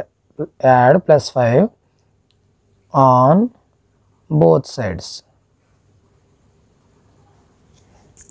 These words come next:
ప్లస్ ఫైవ్ని మనం యాడ్ చేసామంటే మైనస్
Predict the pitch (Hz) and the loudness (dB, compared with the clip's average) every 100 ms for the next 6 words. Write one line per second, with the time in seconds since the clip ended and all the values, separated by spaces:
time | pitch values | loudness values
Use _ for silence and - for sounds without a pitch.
0 | - - - 156 - 185 185 170 165 160 | -20 -20 -4 -2 -2 0 0 0 0 2
1 | 151 147 156 139 139 127 120 131 175 _ | 2 0 -2 -6 -4 -4 -4 -6 -6 _
2 | _ _ _ _ - 117 113 113 110 | _ _ _ _ -8 -2 0 0 -2